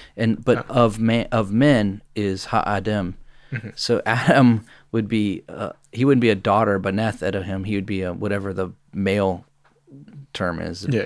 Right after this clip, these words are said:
Speaker 2: yeah.
Speaker 1: Yeah, I don't think it's Benai. But anyways, yeah, I guess it would be Benai.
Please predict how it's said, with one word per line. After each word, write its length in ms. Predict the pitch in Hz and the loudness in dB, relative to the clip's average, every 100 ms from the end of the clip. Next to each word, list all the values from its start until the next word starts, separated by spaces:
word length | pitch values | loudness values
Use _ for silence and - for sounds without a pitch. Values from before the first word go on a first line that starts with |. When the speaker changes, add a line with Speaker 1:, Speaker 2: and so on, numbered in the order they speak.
| - | -6
Speaker 2:
yeah. 80 | - - _ - | -16 -18 _ -12
Speaker 1:
Yeah, 120 | 98 | -8
I 80 | 107 | -4
don't 100 | 101 | -4
think 120 | 98 | -4
it's 120 | 92 | -6
Benai. 500 | - 90 90 92 90 - _ _ - - _ - | -4 -2 0 -2 -4 -10 _ _ -20 -20 _ 0
But 160 | 120 | 4
anyways, 500 | 151 139 104 92 - - _ | 8 8 6 0 -4 -14 _
yeah, 140 | 143 139 | 4 4
I 40 | |
guess 160 | 139 147 | 2 2
it 40 | |
would 120 | 151 | 2
be 80 | 131 | 2
Benai. 460 | 107 107 101 101 | -2 -2 0 -2